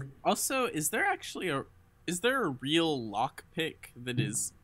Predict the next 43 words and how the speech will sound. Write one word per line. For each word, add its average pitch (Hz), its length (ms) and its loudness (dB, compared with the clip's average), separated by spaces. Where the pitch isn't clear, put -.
encased 139 760 -4
in 226 140 -8
the 233 80 -4
candy, 226 640 -4
or 143 200 -4
does 135 220 -6
he 165 240 -4
just, 139 340 -6
like, 110 400 -4
'cause 156 120 -2
at - 140 -2
first 247 340 0
I, 175 80 2
it, 165 280 2
I 180 120 8
was 220 160 0
under 190 200 0
the 151 140 0
impression 131 600 -2
that - 160 -8
he 127 80 -6
just 113 200 -6
molds 120 540 -4
it 214 160 -2
into 214 380 -6
a 226 40 -2
lockpick, 226 600 -6
but - 140 -8
now 160 180 -2
looking 151 340 -4
at 120 140 -8
that 104 200 -6
panel, 120 420 -6
it 90 200 -10
really 123 280 -2
looks 117 280 -4
like 107 180 -6
there's 101 160 -8
something 110 580 -6
inside 107 640 -6
of 135 140 -8
the 143 60 -10
candy. 151 640 -8